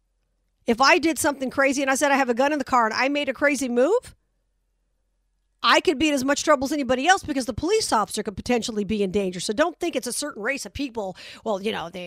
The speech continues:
if you make a furtive move." Well, don't make a furtive move. Keep your hands on the wheel. Keep your hands where they can see them. If you have a chance, get your I D ready. If, you know, but you don't want to be reaching for the glove box, don't do anything. You know, it just,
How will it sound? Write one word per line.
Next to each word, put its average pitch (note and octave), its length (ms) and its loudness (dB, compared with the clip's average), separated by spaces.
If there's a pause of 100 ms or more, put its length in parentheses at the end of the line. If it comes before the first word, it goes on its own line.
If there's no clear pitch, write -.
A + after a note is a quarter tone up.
if F3+ 100 -18
you G#3+ 80 -12
make F#3+ 160 -12
a F#3+ 60 -18
furtive F#3+ 320 -16
move." G3+ 180 -14 (100)
Well, D#4+ 100 -14
don't G4+ 180 -2
make G4+ 160 -2
a - 20 -4
furtive F#4 320 -2
move. G#4 440 0 (1500)
Keep E4+ 160 0
your F4+ 80 2
hands F4 240 0
on E4+ 100 0
the D#4+ 80 -4
wheel. F#4+ 220 -2
Keep D4+ 140 -6
your D4+ 80 -4
hands D#4 200 -2
where D#4+ 60 -2
they D4+ 100 0
can D#4 140 -6
see G4+ 260 2
them. A#3+ 220 -4 (680)
If B3 140 -2
you B3+ 80 4
have C4 120 4
a A#3 40 -8
chance, E4 360 -2
get - 180 -8
your A3+ 100 -6
I G#3 100 -4
D G3+ 160 -8
ready. E4+ 400 2
If, A3+ 160 -6
you A3+ 140 -6
know, G#3 200 -4
but G3+ 240 -14
you A#3+ 40 -6
don't C4+ 100 2
want C#4+ 120 0
to - 20 -6
be C#4+ 100 0
reaching C#4+ 260 -4
for D4+ 100 -10
the B3+ 80 0
glove D#4 260 0
box, B3+ 460 2 (340)
don't C#4+ 180 2
do F4+ 140 0
anything. G#4 480 0 (2750)
You C4 100 -4
know, C4 160 -2
it B3+ 180 -8
just, C#4 300 -4